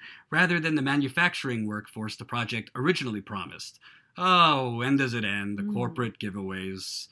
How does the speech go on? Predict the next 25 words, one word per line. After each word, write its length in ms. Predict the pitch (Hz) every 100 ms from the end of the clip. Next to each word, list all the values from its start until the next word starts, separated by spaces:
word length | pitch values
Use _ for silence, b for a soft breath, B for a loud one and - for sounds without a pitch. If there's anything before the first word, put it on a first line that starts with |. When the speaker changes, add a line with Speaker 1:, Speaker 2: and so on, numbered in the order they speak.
| b b b -
Speaker 1:
Announced 440 | 120 151 185 180
at 140 | 175 165
a 80 |
White 200 | 135 151
House 200 | 156 160
ceremony 560 | - 151 143 147 147 139
in 80 | 127
twenty 260 | - 135
seventeen, 680 | 139 147 147 151 107 95 104 B B -
the 80 | 127
twenty 320 | - 214 240
million 280 | 220 208 190
square 360 | - 180 185
foot 260 | - 180 -
campus 480 | 185 208 - 127 -
marked 280 | 147 139 139
the 100 | 135
largest 540 | 143 196 190 214 -
greenfield 600 | 143 185 196 196 190 175
investment 680 | 165 131 147 170 - 117 110
by 140 | 117
a 60 | 117
foreign-based, 760 | - 147 151 165 151 135 139 - _
foreign-based 600 | - 180 156 104 101 104
company 480 | - 117 107 98 95